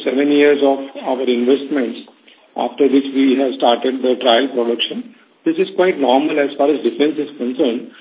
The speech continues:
But yes, we are also affected by, uh, policy-related execution challenges. And we can under-, we should all understand that ammunition procurement from the private sector is happening for the first time in a country like India, which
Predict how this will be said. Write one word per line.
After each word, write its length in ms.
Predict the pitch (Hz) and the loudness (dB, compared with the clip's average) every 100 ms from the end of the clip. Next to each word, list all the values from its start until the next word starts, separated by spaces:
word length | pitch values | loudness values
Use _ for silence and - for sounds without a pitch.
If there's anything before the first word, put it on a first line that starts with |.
| _ - | _ 0
But 160 | 185 | 2
yes, 320 | 185 160 160 123 139 | 4 8 8 6 2
we 160 | 160 | 4
are 100 | 165 | 6
also 420 | 151 143 147 156 123 | 6 4 2 0 2
affected 400 | 143 127 151 139 | -2 -2 -2 2
by, 160 | 139 139 | 4 4
uh, 760 | 131 - - _ _ - 139 135 135 | 0 -6 -16 _ _ -6 -2 -2 0
policy-related 960 | 127 139 139 143 131 123 135 143 131 | 0 0 0 2 2 2 0 0 0
execution 640 | 127 113 127 131 120 135 127 | -2 -2 -2 -2 0 0 0
challenges. 720 | 117 113 117 120 196 - - - - _ - | -2 -2 -2 -2 -4 -6 -18 -20 -20 _ -6
And 500 | 151 165 175 180 165 | -2 0 0 0 2
we 80 | 180 | 2
can 240 | 180 180 | 2 0
under-, 280 | 151 160 - | 0 0 0
we 200 | 170 180 | -2 0
should 140 | 185 | 2
all 180 | 185 196 | 4 4
understand 640 | 151 143 160 - 165 165 | 2 2 0 -2 -2 0
that 400 | 151 151 - - _ | 2 0 -2 -12 _
ammunition 920 | - 123 139 147 - 151 151 139 - - | -6 -2 0 0 0 -2 -2 -4 -8 -4
procurement 600 | 143 127 147 139 147 143 | -2 0 0 0 0 -2
from 200 | - 139 | -2 0
the 100 | 139 131 | 0 -2
private 320 | 123 120 139 135 | 0 0 0 -2
sector 240 | 131 - 135 | -6 -4 -2
is 160 | 135 | 0
happening 440 | 123 117 135 143 135 | 0 -2 -2 -2 -2
for 100 | 127 | -2
the 180 | 131 135 | -2 -2
first 240 | 131 131 | -4 -2
time 360 | 151 131 117 - - - - - | -2 0 -2 -10 -20 -20 -14 -2
in 160 | 135 | 0
a 100 | 139 | 0
country 320 | 139 127 147 | -2 0 0
like 160 | 139 135 | 0 0
India, 560 | 139 131 147 139 113 - - _ | 0 2 6 6 4 -4 -20 _
which 140 | 139 | -4